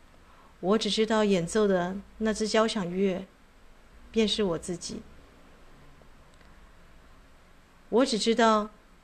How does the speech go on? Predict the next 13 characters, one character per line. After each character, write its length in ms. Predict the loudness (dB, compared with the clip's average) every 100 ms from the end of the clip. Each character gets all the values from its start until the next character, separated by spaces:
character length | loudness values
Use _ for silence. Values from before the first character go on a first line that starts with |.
| -20 -20 -20 -20 _ _ _ -20 -20 -20 -4
演 180 | 0 2
奏 160 | 2 2
的 80 |
那 180 | 2 2
支 220 | 0 -2
交 180 | 0 -2
响 220 | -2 -6
乐 340 | -6 -6 -6 -10 -18 -20 -20 -20 -20 -20 -20 -20 -20
便 180 | -6 -4
是 140 | -2
我 140 | -4 -6
自 140 | -8
己。” 280 | -12 -12 -14